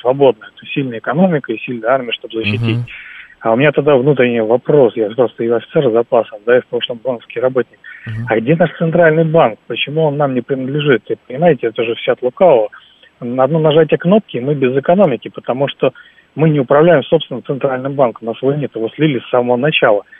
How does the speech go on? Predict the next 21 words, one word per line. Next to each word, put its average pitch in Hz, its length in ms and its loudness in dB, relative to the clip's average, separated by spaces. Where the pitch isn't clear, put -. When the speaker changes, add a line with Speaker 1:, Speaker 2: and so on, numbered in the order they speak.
Speaker 1:
Тогда 127 280 2
вопрос, 156 400 4
э, 113 600 -2
к - 100 -20
чему 175 400 -2
это 113 120 -6
всё? 123 220 -2
К - 80 -20
чему 170 240 -2
эти 156 100 -6
все 139 280 -2
лозунги: 127 680 2
«Мы 127 280 -4
свободны, 151 640 2
мы 139 160 -4
тут 135 200 -4
победим 139 420 -4
всех», - 300 -2
у 151 40 -6
нас 160 160 0
нет 180 160 4